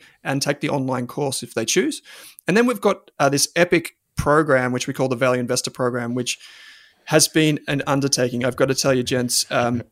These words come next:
I know you guys know this, but everyone listening, creating an online course isn't easy. And we've got about fifteen thousand students enrolled in our courses already.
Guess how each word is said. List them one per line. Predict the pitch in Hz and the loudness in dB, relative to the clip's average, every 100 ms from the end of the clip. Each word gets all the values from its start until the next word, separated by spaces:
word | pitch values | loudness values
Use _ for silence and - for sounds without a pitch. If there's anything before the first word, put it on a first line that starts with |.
| _ _ | _ _
I | 127 | -2
know | 139 | 0
you | 147 | 4
guys | 135 131 | 4 4
know | 139 | 2
this, | 131 123 - | 2 0 0
but | 131 | 2
everyone | 151 160 143 | 4 4 4
listening, | 139 - 139 127 123 - - - _ _ | 2 2 0 0 -4 -10 -20 -20 _ _
creating | 185 220 226 | 4 4 4
an | 175 | 2
online | 165 151 | 2 2
course | 185 170 | 2 2
isn't | 143 143 | 2 2
easy. | 165 131 - _ _ | 2 0 -6 _ _
And | 147 147 143 | 2 2 4
we've | 202 | 4
got | 220 | 4
about | 185 156 - - | 4 2 0 -2
fifteen | 170 170 156 | -2 0 0
thousand | 139 143 139 135 | 2 2 2 0
students | - 139 143 135 | -2 -2 -2 -4
enrolled | 127 127 127 | 0 0 2
in | 127 | 0
our | 120 | -2
courses | - 123 - 233 - | -4 -4 -4 -6 -6
already. | 135 117 185 330 | -6 -4 -2 -4